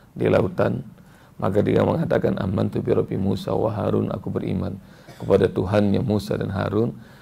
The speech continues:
Maka kata para malaikat di langit, "Udah, nggak usah didengerin, pasti bohong tuh dia." Ikhwah, niatin ya, niatin mati di jalan Allah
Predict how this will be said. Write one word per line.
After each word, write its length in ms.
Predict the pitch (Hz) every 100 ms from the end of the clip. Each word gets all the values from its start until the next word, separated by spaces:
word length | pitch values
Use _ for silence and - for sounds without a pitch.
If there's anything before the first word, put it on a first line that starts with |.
| -
Maka 300 | - 98 107
kata 260 | 101 95 104
para 640 | - - 110 - - - - -
malaikat 400 | 98 101 98 -
di 60 | 107
langit, 220 | 107 - - -
"Udah, 120 | 104
nggak 120 | 98 90
usah 80 | 104
didengerin, 420 | 101 98 104 92 90
pasti 240 | - -
bohong 380 | 92 - 92 87
tuh 80 | -
dia." 240 | - - - - - - - - _ - -
Ikhwah, 460 | 110 104 107 107 - - - - _ _ _ _ _ _ _ 104
niatin 400 | 104 104 113 98
ya, 160 | 104 110 - - - - - - -
niatin 260 | 101 104 107
mati 320 | 104 101 107
di 40 | 123
jalan 180 | 98 101
Allah 220 | 101 101